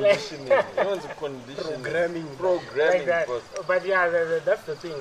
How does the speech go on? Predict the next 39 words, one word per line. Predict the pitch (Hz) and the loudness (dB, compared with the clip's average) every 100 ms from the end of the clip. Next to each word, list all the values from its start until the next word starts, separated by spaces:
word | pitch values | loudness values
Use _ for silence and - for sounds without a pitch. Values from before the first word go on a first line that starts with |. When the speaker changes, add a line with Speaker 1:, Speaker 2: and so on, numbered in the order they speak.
| 135 | -6
Speaker 3:
So | 220 220 | 0 2
yeah, | 170 165 | 2 0
I | |
was | 175 160 | -2 -2
used | 175 196 | -8 -10
to | 143 | -10
the | 131 | -12
nine-to-five | 139 151 135 - 131 127 | -10 -10 -12 -10 -8 -8
thing, | - 120 | -12 -16
and | 110 107 107 - | -16 -18 -18 -14
now | 139 135 | -10 -10
these | 147 | -12
days | 139 135 120 | -16 -16 -14
one | 113 | -16
hit | 127 120 | -14 -16
a | - | -14
two | 131 | -12
hours. | 120 101 - | -12 -14 -14
So | 135 117 - - - | -14 -14 -16 -20 -16
I'm | 147 | -10
not | 180 - | -10 -10
really | 127 | -16
feeling | 135 127 92 104 | -16 -16 -18 -18
it. | 98 - - - - - - - - - - - - - | -20 -20 -20 -20 -20 -20 -20 -20 -20 -20 -20 -20 -20 -4
Speaker 1:
But, | - - - | 0 0 4
but, | - 127 | 2 4
but | - - - | -2 -2 2
back | 180 196 - | 2 0 -12
to | |
the | 127 117 | -10 -4
virgin | 131 127 107 - | -4 -4 -8 -16
thing. | - - 110 | -16 -14 -2
Speaker 3:
Yeah. | 123 | 0
Speaker 1:
What, | 139 | 0
what's | 131 151 - | 0 -2 -2
your, | 135 123 107 - - - - - 113 | -6 -4 -6 -10 -18 -18 -18 -16 -8
your, | 117 107 113 | -8 -8 -8
your | 117 | -8
take? | - | -10